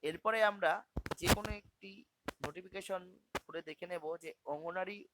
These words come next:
ওয়ার্কার বা হেল্পারের জন্য কোন কোন পোস্টের প্রয়োজন হয় বা কোন কোন শিক্ষাগত যোগ্যতা লাগে, বয়স সীমা কত হতে হয়, পুরোটা একবার দেখে নেব এই নোটিশে কি বলা রয়েছে। তো আমরা যে কোনো একটি নোটিশ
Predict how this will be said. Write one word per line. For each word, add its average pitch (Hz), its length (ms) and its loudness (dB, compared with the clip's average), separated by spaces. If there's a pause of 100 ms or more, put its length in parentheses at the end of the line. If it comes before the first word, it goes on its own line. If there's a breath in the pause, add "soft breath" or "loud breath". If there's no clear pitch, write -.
ওয়ার্কার 143 500 4
বা 135 160 2
হেল্পারের 135 560 -2
জন্য 127 460 -6 (500)
কোন 180 200 -2
কোন 196 200 -4
পোস্টের 175 400 -8
প্রয়োজন 170 380 -6
হয় 170 280 0 (420)
বা 135 180 4
কোন 165 280 -10
কোন 170 200 -10
শিক্ষাগত 165 380 -4
যোগ্যতা 156 360 -2
লাগে, 156 400 2 (920)
বয়স 135 260 4
সীমা 170 320 4
কত 156 200 -2
হতে 151 260 -2
হয়, 160 200 2
পুরোটা 160 340 -2
একবার 175 280 -4
দেখে 143 220 -6
নেব 151 220 -8
এই 180 100 -8
নোটিশে 143 340 -10
কি 170 220 -20
বলা 127 220 0
রয়েছে। 117 400 -8 (640)
তো 156 60 -2
আমরা 165 220 -2
যে 185 180 -8
কোনো 214 200 -10
একটি 214 200 -10
নোটিশ 208 420 -4